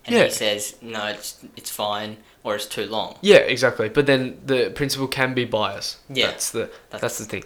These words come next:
Speaker 1: that's fair.
Speaker 2: That's the bottom line.
Speaker 1: We need an outside, <laughs>
Speaker 2: No,
Speaker 1: outside.
Speaker 2: but then it's just hair as
Speaker 1: Yeah,
Speaker 2: well. This,
Speaker 1: exactly.
Speaker 2: at the end of the day, it's hair. At the end of the day, it's clothing
Speaker 1: Yeah.
Speaker 2: that you wear to school to learn in.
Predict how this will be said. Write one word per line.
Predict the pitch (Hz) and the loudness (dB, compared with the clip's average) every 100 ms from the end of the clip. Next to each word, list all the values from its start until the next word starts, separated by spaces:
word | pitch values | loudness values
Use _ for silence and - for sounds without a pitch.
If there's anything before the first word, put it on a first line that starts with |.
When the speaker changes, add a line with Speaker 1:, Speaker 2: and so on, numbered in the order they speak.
| - | -14
Speaker 1:
that's | - - | -18 -12
fair. | - | 0
Speaker 2:
That's | 120 - | 2 2
the | 120 | 0
bottom | 113 110 107 | 2 2 0
line. | 104 101 | 0 2
Speaker 1:
We | 143 143 | 4 2
need | 131 | 0
an | |
outside, | 120 127 - 131 113 110 - - - | -2 -2 -2 -2 0 -2 -6 -16 -16
<laughs> | - - 156 175 - | -12 -8 -4 -4 2
Speaker 2:
No, | 214 | 6
Speaker 1:
outside. | - 185 165 220 - | 8 10 10 10 12
Speaker 2:
but | 233 | 12
then | 262 226 214 | 12 12 10
it's | 208 | 8
just | 233 - | 4 4
hair | 175 165 185 202 156 76 | 4 6 8 10 8 6
as | 117 101 | 4 6
Speaker 1:
Yeah, | |
Speaker 2:
well. | 127 113 110 113 | 6 6 2 0
This, | 135 - | 0 0
Speaker 1:
exactly. | 98 - 156 | -4 0 0
Speaker 2:
at | 156 | 2
the | 180 | 4
end | 190 208 | 6 6
of | |
the | 185 | 6
day, | 143 131 131 | 8 10 10
it's | 123 - | 6 2
hair. | 131 120 120 143 - - | 4 6 4 0 -10 -2
At | 131 | 2
the | 135 | 4
end | 135 | 4
of | 131 | 4
the | 127 | 6
day, | 123 117 113 127 | 4 4 0 -8
it's | - - | -10 -12
clothing | - 127 110 - - - | 4 6 6 0 -12 -10
Speaker 1:
Yeah. | 107 87 - | -4 -4 -2
Speaker 2:
that | 117 110 | 0 0
you | 120 113 | -2 4
wear | 120 123 | 8 8
to | 127 | 8
school | - - 107 110 - | 0 0 -4 -6 -6
to | - 123 107 107 - | 2 4 4 0 -6
learn | 123 110 | -2 0
in. | 101 | -2